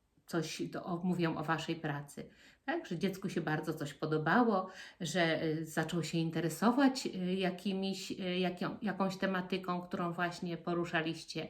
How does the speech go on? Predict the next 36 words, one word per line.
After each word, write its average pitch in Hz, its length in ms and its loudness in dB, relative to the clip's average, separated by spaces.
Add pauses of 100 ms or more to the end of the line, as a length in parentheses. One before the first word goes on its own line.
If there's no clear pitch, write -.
(360)
że 165 180 6
zmieniło 151 440 6
się 170 180 -4
jego 170 260 -2
zachowanie. 185 800 6 (340)
To 196 100 2
samo 185 380 2
jeśli 185 280 0
chodzi 185 300 0
o 180 120 2
uczniów, 214 600 0
kiedy 165 220 -2
przychodzą 190 560 0
i 180 100 2
mówią, 180 340 0
że 185 140 -2
nagle 180 500 0 (300)
zaczął 185 340 2
interesować 170 680 0
się 160 100 0
uczeń 170 320 0
biologią 160 580 2
czy 165 180 -6
historią, 185 640 2 (460)
czy 170 340 2 (200)
bardzo 196 380 4
mówi, 185 340 0
że 180 100 2
bardzo 175 300 2
chętnie 190 400 -2
chodzi 190 340 -2
na 170 140 2
lekcje 180 400 0
z - 80 -8
języka 175 420 -2
polskiego, 175 640 -2